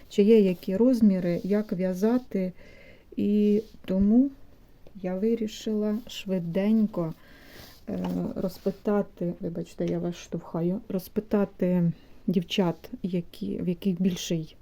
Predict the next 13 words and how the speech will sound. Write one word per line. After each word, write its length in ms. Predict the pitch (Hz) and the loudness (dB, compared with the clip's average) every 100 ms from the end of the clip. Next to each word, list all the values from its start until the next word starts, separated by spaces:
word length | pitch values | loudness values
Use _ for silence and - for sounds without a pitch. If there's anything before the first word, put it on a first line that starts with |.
| - | -8
досвід 540 | 175 175 - 214 - - | -2 0 0 -2 -10 -6
у 60 | 190 | -6
в'язанні 680 | 170 190 180 190 175 170 165 | -2 -2 0 2 2 0 -2
саме, 400 | - 175 175 170 - - - - - - | -2 0 0 -4 -12 -16 -16 -16 -18 -6
м, 240 | 185 170 - | -2 0 0
для 580 | 175 180 180 175 170 165 165 - - - 247 180 | -2 -2 0 0 0 -2 -4 -10 -20 -16 -10 -10
шпиталів. 800 | - - 175 - 233 240 208 175 - - - - - - - - - - - - - - - - - | -10 -8 -6 0 2 4 4 0 -14 -18 -18 -20 -20 -20 -20 -20 -20 -20 -20 -20 -20 -18 -18 -10 4
І 60 | 262 | 6
мені 240 | 254 254 | 8 6
дали 260 | 240 240 240 | 6 4 4
розміри. 460 | 240 214 185 180 - - - - - - | 4 4 0 -4 -10 -18 -20 -20 -20 -10
Так 200 | 196 202 | -8 -8
що 440 | - - 208 202 | -10 -4 -2 -4